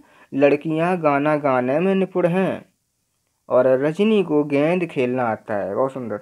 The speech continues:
गेंद खेलना आता है, अच्छी बात। चलिए, तो इन वाक्यों को आप बना के ट्रांसलेट कीजिए, और भी आपके मन में जो आए उन्हें भी कमेंट बॉक्स में लिख सकते हो। जैसे "मुझे साइकिल चलाना आता है", "मुझे मोबाइल चलाना आता है", "मैं वीडियो बनाना जानता हूँ", कुछ भी,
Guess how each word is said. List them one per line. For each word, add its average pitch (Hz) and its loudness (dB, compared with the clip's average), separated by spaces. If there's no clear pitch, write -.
गेंद 131 -4
खेलना 151 -2
आता 202 -4
है, 220 -4
अच्छी - -6
बात। 107 0
चलिए, 117 -4
तो - -16
इन 170 0
वाक्यों 185 4
को 185 2
आप 175 0
बना 147 0
के 175 -4
ट्रांसलेट 160 -2
कीजिए, 143 -4
और 175 6
भी 202 4
आपके 190 4
मन 180 0
में 196 2
जो 185 4
आए 226 4
उन्हें 175 0
भी 190 -2
कमेंट 180 0
बॉक्स 180 0
में 185 2
लिख 185 2
सकते 175 -4
हो। 170 0
जैसे 165 -2
"मुझे 165 -2
साइकिल 160 2
चलाना 151 0
आता 143 2
है", 160 0
"मुझे 160 -4
मोबाइल 165 4
चलाना 156 4
आता 151 4
है", 160 4
"मैं 160 -2
वीडियो 156 4
बनाना 160 2
जानता 156 2
हूँ", 165 -4
कुछ 196 8
भी, 185 0